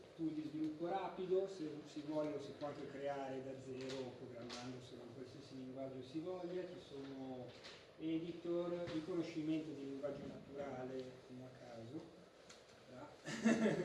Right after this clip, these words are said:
<laughs> E per fare la delivery, che so, si può usare Messenger, Telegram, eccetera.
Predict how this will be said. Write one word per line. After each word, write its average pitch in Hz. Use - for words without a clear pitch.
<laughs> -
E 151
per -
fare -
la 147
delivery, 147
che 131
so, 120
si -
può -
usare 127
Messenger, 131
Telegram, 123
eccetera. -